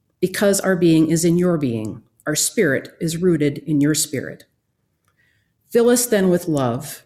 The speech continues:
and let us be bound together with love as we go our diverse ways, united in this one spirit which makes you present in the world,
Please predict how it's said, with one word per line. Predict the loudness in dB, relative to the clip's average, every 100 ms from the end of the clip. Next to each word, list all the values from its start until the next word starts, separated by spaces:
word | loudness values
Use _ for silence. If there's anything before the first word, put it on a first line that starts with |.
| _
and | 0 2
let | 2
us | 0
be | -2 -2
bound | 0 0 0
together | -2 -2 -2 0
with | -2 -2
love | -2 0 -2 -4
as | -6 -4
we | -2
go | -2 -2 -2 -2
our | -4
diverse | -6 -6 -4 -4
ways, | -6 -8 -8 -8 -8 -10 _ _ _ _ _ _ -4
united | 2 4 4 2 2 0
in | 0
this | 0 0
one | 0 0
spirit | 0 -2 -2 0 -2 -4
which | -6 -2
makes | -2 0 -2
you | -4
present | -4 -2 0
in | 0
the | 0
world, | -2 -2 -4 -8